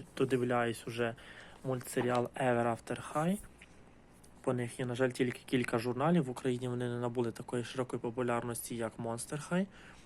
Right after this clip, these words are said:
І, відповідно, багато журналів по них не вийшло. Випуск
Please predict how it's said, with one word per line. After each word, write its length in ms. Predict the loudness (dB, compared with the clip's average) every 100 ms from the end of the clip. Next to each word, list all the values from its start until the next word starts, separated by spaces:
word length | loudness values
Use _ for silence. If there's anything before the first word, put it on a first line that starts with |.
| -8
І, 60 | -6
відповідно, 460 | -4 -2 0 0
багато 300 | -2 -2 -4
журналів 340 | -4 -4 -2 -4
по 140 | -4
них 180 | -6 -6 -6
не 120 | -2
вийшло. 420 | 0 0 -2 -6 -14 -18 -18 -18 -18 -20 -20 -14 0
Випуск 540 | 0 2 -2 -4